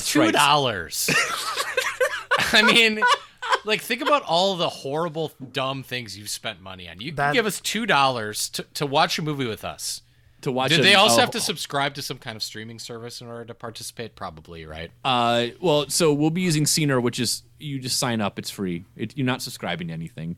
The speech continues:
Speaker 2: So
Speaker 1: Oh,
Speaker 2: we c-
Speaker 1: oh, great question. Amazon Prime is where Jade is, uh, is at.
Speaker 2: And hopefully
Speaker 1: Um,
Speaker 2: still will be next month. Yeah.
Speaker 1: I
Speaker 2: So I
Speaker 1: checked. I checked because they do already have the countdowns that say, like, how long until th-, something goes, and there is
Speaker 3: Oh.
Speaker 1: no,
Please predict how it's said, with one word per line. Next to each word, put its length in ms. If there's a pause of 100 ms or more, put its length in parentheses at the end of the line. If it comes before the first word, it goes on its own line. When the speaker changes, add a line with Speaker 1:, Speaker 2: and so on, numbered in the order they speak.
Speaker 2:
So 100
Speaker 1:
Oh, 220
Speaker 2:
we 60
c- 120 (320)
Speaker 1:
oh, 300 (300)
great 220
question. 480
Amazon 460
Prime 360
is 220
where 280
Jade 460
is, 420 (100)
uh, 60 (140)
is 200
at. 240 (840)
Speaker 2:
And 160
hopefully 300
Speaker 1:
Um, 60
Speaker 2:
still 220
will 180
be 120
next 300
month. 360 (160)
Yeah. 180 (420)
Speaker 1:
I 100
Speaker 2:
So 60
I 140
Speaker 1:
checked. 480 (360)
I 140
checked 380
because 240
they 100
do 240
already 300
have 180
the 80
countdowns 640
that 140
say, 240
like, 180
how 180
long 320
until 240
th-, 220
something 220
goes, 260
and 160
there 160
is 120
Speaker 3:
Oh. 120
Speaker 1:
no, 180